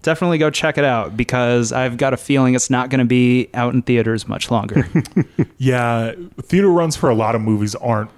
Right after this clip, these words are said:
Speaker 2: very long anymore. So when something's in there for longer than, like, six weeks, I'm actually genuinely surprised.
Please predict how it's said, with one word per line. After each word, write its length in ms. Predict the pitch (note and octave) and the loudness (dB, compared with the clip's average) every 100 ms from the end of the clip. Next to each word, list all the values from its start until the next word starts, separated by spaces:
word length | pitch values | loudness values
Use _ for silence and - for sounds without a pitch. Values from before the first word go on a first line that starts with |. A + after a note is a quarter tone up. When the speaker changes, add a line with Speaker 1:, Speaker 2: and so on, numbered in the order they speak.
| _ | _
Speaker 2:
very 340 | B2+ B2+ A2+ A2 | -4 0 2 0
long 380 | G2+ F#2+ B2 | 0 0 -2
anymore. 580 | C3+ D3 D3 D#3 D#3 E3+ _ _ _ | 0 0 2 2 0 -2 _ _ _
So 240 | - C#3 A#2 | -2 0 2
when 640 | A#2+ A#2+ A2+ A#2+ C#3 D3 | 2 2 0 -2 -8 -6
something's 400 | - D#3 D3+ A#2+ | -2 0 0 2
in 80 | B2 | 2
there 120 | B2+ | 2
for 180 | - A#2 | 0 0
longer 320 | A2 A2+ A2+ | 2 2 0
than, 160 | A2+ A2 | 0 0
like, 220 | G#2 - | -2 -2
six 420 | - - A2 - | -4 -2 -4 0
weeks, 260 | A2+ G#2+ - | 0 0 -2
I'm 120 | G#2 | -2
actually 360 | G#2 G#2+ A2 G2+ | -4 -4 -4 -4
genuinely 600 | G2+ G#2 G2 G2 F#2+ F#2 | -2 -4 -4 -8 -8 -6
surprised. 720 | G#2+ G2+ A2 G2+ G2+ G2 | -8 -6 -4 -2 -4 -6